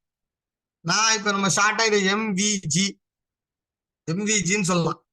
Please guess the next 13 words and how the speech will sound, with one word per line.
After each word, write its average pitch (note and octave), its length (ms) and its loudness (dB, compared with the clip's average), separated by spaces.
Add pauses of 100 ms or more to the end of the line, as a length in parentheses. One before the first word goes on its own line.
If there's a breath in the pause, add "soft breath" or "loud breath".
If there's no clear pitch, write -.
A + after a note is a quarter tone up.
என்னது? F3+ 220 2 (840)
மார்க்கெட் G3 340 0
வேல்யூ F#3+ 260 2
கைட்லைன் E3+ 380 2 (1000)
அப்படின்னு D3+ 260 0
நம்ம D3 160 -2
சொல்லலாம். A2+ 280 -14 (1000)
இந்த A3 120 2 (200)
எம் C#4 260 0
வி C#4+ 120 2 (180)
ஜியை A#3+ 320 2
வந்து F#3+ 220 2 (2000)
சட்ட F#3+ 280 -4